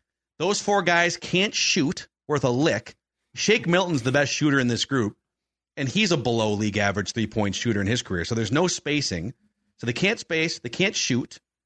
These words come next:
You know, maybe they play, I think the thought was collectively they play better defense than some other combinations, but at the end of the day,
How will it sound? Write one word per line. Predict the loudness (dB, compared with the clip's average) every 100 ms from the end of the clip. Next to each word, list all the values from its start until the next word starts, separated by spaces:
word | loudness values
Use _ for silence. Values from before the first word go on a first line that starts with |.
| _ _ _ _ _ _ _ _ _
You | -4
know, | 0
maybe | 2 2 2
they | 0
play, | 0 2 2 2
I | -2
think | -2 -4 -4
the |
thought | -2 0 2
was | 0 -2 -6 _
collectively | -2 0 2 0
they | 2 0
play | 0 -2
better | 0 2 2
defense | 0 -4 -2 -2 0
than | -2
some | 0 0
other | 0
combinations, | -2 0 0 -2 -4 -6
but | -4 -2
at | 0
the | 0
end |
of | 0
the | 0
day, | 0 0